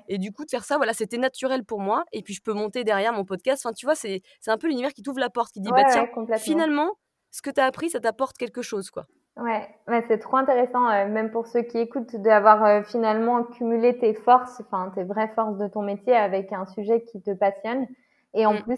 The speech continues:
Speaker 2: ça tombe bien, c'était un format d'information qui venait juste, heu, de naître un petit peu il y a deux ans donc, heu, trop chouette.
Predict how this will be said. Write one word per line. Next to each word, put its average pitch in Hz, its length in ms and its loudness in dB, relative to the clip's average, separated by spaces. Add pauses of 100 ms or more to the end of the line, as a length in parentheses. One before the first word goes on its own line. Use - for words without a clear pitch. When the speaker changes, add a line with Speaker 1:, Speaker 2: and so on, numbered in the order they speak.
Speaker 2:
ça 208 120 4
tombe 196 240 -6
bien, 240 220 0
c'était 208 220 0
un 190 240 0
format 214 360 2
d'information 208 800 -2
qui 202 340 -10
venait 202 280 -4
juste, 226 340 -8
heu, 202 220 -2
de 196 140 -4
naître 240 360 -2
un 208 140 -6
petit - 160 -14
peu 247 80 0
il 240 80 -2
y 214 60 2
a 190 80 4
deux 202 260 -4
ans 262 100 2
donc, 202 280 -6
heu, 180 120 0 (720)
trop 254 220 2
chouette. - 560 0